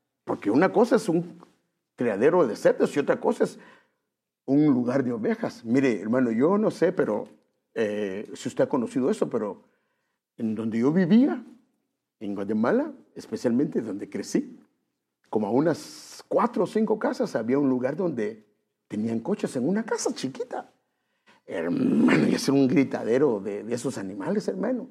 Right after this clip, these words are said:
Y cuando se los llevaban, porque los llevaban a matar o qué sé, bien, hermano, despertaban a todo el mundo. No tienen ni idea cómo chillan esos animales. Pero mire, mire qué, qué hizo Dios, pero Dios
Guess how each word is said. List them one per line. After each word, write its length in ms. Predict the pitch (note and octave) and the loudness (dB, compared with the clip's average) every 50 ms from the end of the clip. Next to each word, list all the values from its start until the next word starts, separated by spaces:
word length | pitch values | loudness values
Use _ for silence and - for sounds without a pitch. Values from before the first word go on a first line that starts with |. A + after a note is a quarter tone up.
| - - | -8 -4
Y 100 | C#3 C3 | -4 -4
cuando 500 | - - C#3 - G#2 G#2+ G#2+ G2+ A2 G#2 | -2 -2 -2 -2 -2 -6 -4 -2 -2 -2
se 120 | - B2+ | -2 -2
los 140 | G#2 G2+ G2 G2+ | -2 -2 -2 -2
llevaban, 440 | A2 G#2+ A#2 D3 F#3+ G3+ F#3 D3 | -2 2 4 4 6 6 4 4
porque 200 | A#2 B2 A2 B2 | 2 -2 -2 -2
los 160 | A2 G#2+ G#2+ G2+ | -4 -4 -4 -4
llevaban 420 | G#2+ G#2 A2+ B2+ D3 D#3+ E3 C#3+ | -4 -4 -2 0 0 0 0 0
a 60 | A#2+ G#2+ | -2 -4
matar 380 | G2+ G2+ G2+ - C3 D#3+ - | -6 -6 -4 -2 0 2 2
o 80 | F3 C#3+ | 2 0
qué 60 | D3 | 0
sé, 240 | C3+ F#3 - - - - - - - - - - - - | -2 -2 -2 -2 -4 -6 -20 -20 -20 -20 -20 -20 -14 -8
bien, 340 | A#2 A2+ D3 A3 C#4 C4 | -4 2 4 4 4 4
hermano, 360 | - - D3+ G#3+ C#4 E4 C#4+ F#3+ | 4 2 4 4 4 6 6 4
despertaban 520 | E3+ C#3 - - C3 A2+ - A#3 C4 - | 2 0 0 -4 -2 0 0 -2 -2 -2
a 80 | - - | -4 -4
todo 140 | - C4+ | -2 -2
el 60 | C4 A#3 | -2 0
mundo. 440 | B3 C4+ - C5 G4+ - - - _ _ _ _ _ - - _ _ _ - - _ _ - - - - - | -2 0 0 -2 -2 -2 -6 -12 _ _ _ _ _ -20 -20 _ _ _ -20 -20 _ _ -20 -20 -16 -8 -4
No 100 | - E3+ | 0 6
tienen 320 | - C4+ D4 D4 D4+ C4+ G#3+ | 8 10 10 10 10 8 6
ni 60 | D#3+ C3+ | 6 4
idea 380 | C3 C3+ C#3 - D#4 D4+ D4+ - | 2 2 4 4 4 4 4 0
cómo 200 | - - - - | -6 -6 -6 -8
chillan 380 | - - - C4+ F4+ C#4+ C4+ F4 | -8 -4 -2 -2 -2 -2 -4 -4
esos 240 | F4+ - B3+ F3 | -2 -2 0 0
animales. 560 | E3+ - - C#4+ F4 G4+ - A#3 - - - - _ _ _ _ _ _ - A#3+ - _ _ _ - - _ - - _ _ _ _ _ _ _ _ _ _ _ - | 0 -2 -2 -6 -8 -6 -6 -6 -8 -8 -10 -20 _ _ _ _ _ _ -20 -20 -20 _ _ _ -20 -20 _ -20 -20 _ _ _ _ _ _ _ _ _ _ _ 6
Pero 180 | - F#3+ G#3 | 8 10 10
mire, 520 | F#3+ G3+ A#3+ E4 G#4 C#5+ C5 E4 - - - - - | 10 10 10 10 8 6 4 0 -4 -6 -10 -2 6
mire 320 | F3+ A#3 D4+ F4+ E4+ G#3+ | 8 8 10 10 8 8
qué, 260 | - C#4 C#4+ A#3 - | 8 6 4 4 4
qué 120 | - A#3 C4 | 2 4 4
hizo 260 | C4+ D4 C#4+ B3 G#3 | 4 6 6 4 4
Dios, 240 | E3+ G3+ D#4 B3+ - | 6 6 4 4 4
pero 200 | - E3+ C3 C3 | 2 2 2 2
Dios 380 | A#2+ A#2 E3 C4+ F#4 - - | 2 4 6 6 6 6 4